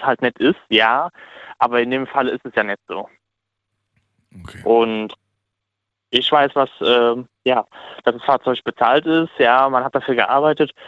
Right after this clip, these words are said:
Speaker 1: und was dann jetzt die anderen Leute denken, ist eigentlich, ja, in dem Moment egal, würde ich jetzt sagen.
Speaker 2: Okay. Tim, sehr schön. Vielen Dank, dass du angerufen hast.
Speaker 1: <laughs> Ja, sehr gerne.
Speaker 2: Dir weiterhin viel Erfolg mit deiner Selbstständigkeit, mit deiner Firma.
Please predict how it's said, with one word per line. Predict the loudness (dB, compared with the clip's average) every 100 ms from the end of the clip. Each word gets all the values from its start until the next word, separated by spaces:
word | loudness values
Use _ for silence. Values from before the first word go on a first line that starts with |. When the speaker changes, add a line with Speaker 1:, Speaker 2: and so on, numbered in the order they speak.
| -20 -18 -18 -20 _
Speaker 1:
und | 0 2 0 0
was | -2 0
dann | -2 -2
jetzt | -6 -4
die | -4
anderen | -2 0
Leute | 2 0
denken, | 0 0 -2 -4 -4 -6 -10
ist | -14 -10
eigentlich, | -10 -8 -8 -8 -10 -12
ja, | -4 0 2 0 -4
in | -6
dem | -4
Moment | -2 -4 -2
egal, | 0 2 2
würde | 0
ich | -2
jetzt | -4
sagen. | -4 -8 -8 -12 -16 _ _ -20 _ _ _ _ _ -14 -14 -12
Speaker 2:
Okay. | -14 -14 -16 _ _ _ _ _ _ _ _ -20 -20 -20 -20 _ _ _ -2
Tim, | 0 0 -2 _ _
sehr | -2 -2
schön. | 0 -2
Vielen | 0 0
Dank, | 0 -2
dass | -4
du | -4
angerufen | -4 -4 -4 -6
hast. | -8 -12 -16 -10
Speaker 1:
<laughs> | -10 -10 -20 _ -20 -20 _ _ -6
Ja, | -4 0
sehr | 2 2
gerne. | 2 -2 0 -4 0
Speaker 2:
Dir | 0
weiterhin | 0 0 -2
viel | -2
Erfolg | -2 -2 -2 -2
mit | -2
deiner | 0 0 0 0
Selbstständigkeit, | -2 -4 -2 -4 -2
mit | -4 -2
deiner | -4
Firma. | -4 -4 -2 -2 -6